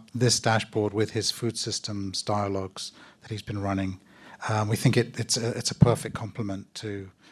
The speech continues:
the dialogues. Open up space, they, they create, uh, they identify opportunities, they identify risks, but they're, and David would be the first to say this, they're dat-, they're data free. So I think there's a, there's a natural complementarity there, but I completely understand. On business leaders,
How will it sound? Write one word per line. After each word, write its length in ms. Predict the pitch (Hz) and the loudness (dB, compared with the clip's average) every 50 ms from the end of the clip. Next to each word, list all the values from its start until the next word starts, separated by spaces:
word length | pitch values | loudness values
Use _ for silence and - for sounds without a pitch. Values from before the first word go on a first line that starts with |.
| - - - | -20 -20 -10
the 80 | - | -2
dialogues. 460 | - 135 123 131 131 123 113 101 - | 0 4 4 6 4 4 2 0 0
Open 280 | - 127 120 - - 117 | 0 -2 0 -2 -2 -4
up 120 | 117 117 | -4 -6
space, 520 | - - - - 147 135 127 120 - - - | -6 -6 0 0 2 2 2 0 -4 -6 -6
they, 420 | - - 104 101 104 101 101 101 - - - - - - - - - _ - | -6 -8 -8 -8 -6 -8 -10 -10 -14 -18 -20 -20 -20 -20 -20 -20 -20 _ -4
they 120 | - 120 | -4 -4
create, 480 | 117 - - 123 113 113 113 113 - - | -2 2 2 2 2 2 -2 -4 -8 -8
uh, 180 | 110 104 104 101 | -6 -6 -6 -4
they 100 | 113 113 | -4 -4
identify 340 | 113 - 120 104 - 110 | -2 -2 -4 -4 -4 -4
opportunities, 640 | 101 101 - - - 175 170 160 160 - 156 139 117 | -4 -4 -4 -2 2 4 4 4 2 -2 -6 -8 -8
they 80 | - 104 | -6 -8
identify 340 | 98 - 110 104 - - 101 | -6 -6 -8 -8 -6 -6 -6
risks, 380 | 98 110 117 113 - - - | -4 -4 -4 -4 -4 -8 -10
but 160 | - - 107 | -10 -10 -10
they're, 220 | - 113 110 104 - _ _ _ _ _ - - _ - | -8 -6 -8 -8 -10 _ _ _ _ _ -20 -20 _ -14
and 180 | - 120 107 110 | -12 -10 -8 -2
David 240 | - 123 123 120 113 | -2 -2 -2 -2 -4
would 80 | 107 | -8
be 80 | - 107 | -8 -12
the 80 | 98 - | -12 -6
first 300 | - - 120 101 - - | -4 -2 -2 -2 -2 -6
to 40 | |
say 220 | - - - 151 151 | -4 -2 -2 -2 -2
this, 220 | 107 101 92 - | -2 -4 -6 -8
they're 240 | - 107 - 117 110 | -10 -8 -8 -8 -8
dat-, 200 | 107 - - - - - - - - | -8 -10 -18 -20 -20 -20 -20 -12 -6
they're 80 | - 120 | -4 -2
data 280 | - 131 120 113 - | 0 0 0 0 -4
free. 360 | 107 - - - 101 87 90 _ _ _ _ _ _ _ _ _ _ - _ _ _ - | -10 -12 -8 -8 -10 -10 -10 _ _ _ _ _ _ _ _ _ _ -20 _ _ _ -8
So 160 | - 120 113 | -4 -2 0
I 60 | 107 | 0
think 140 | 120 135 117 | 0 0 -2
there's 160 | 110 104 104 | -2 -4 -4
a, 80 | 110 104 - | -6 -6 -4
there's 160 | - 113 98 | -4 -2 0
a 40 | 113 | 0
natural 440 | 110 107 101 - - - 104 95 - _ _ | 0 -2 -2 -2 -4 -4 -4 -4 -6 _ _
complementarity 800 | - - 120 98 110 101 101 92 90 - 107 98 98 98 - 98 | -6 -4 -4 -2 -2 -4 -4 -4 -2 -2 -2 -2 -2 -4 -8 -10
there, 260 | - 101 95 92 87 - - - - - - - | -10 -8 -8 -8 -10 -10 -12 -14 -16 -16 -10 -2
but 120 | - - 107 | 0 2 4
I 100 | 110 101 | 4 2
completely 440 | - - 127 - - 135 131 110 107 | 2 -2 -4 0 2 2 2 2 2
understand. 460 | 104 92 90 - - 107 101 98 - - - - - - - - - | -2 -2 -4 -2 -2 -2 -2 -2 -4 -8 -14 -14 -14 -14 -6 4 8
On 140 | 151 147 143 | 8 10 12
business 420 | 151 180 180 208 202 - - - | 10 10 10 10 8 8 6 4
leaders, 420 | 156 156 151 151 165 160 160 - | 4 4 6 6 4 4 4 2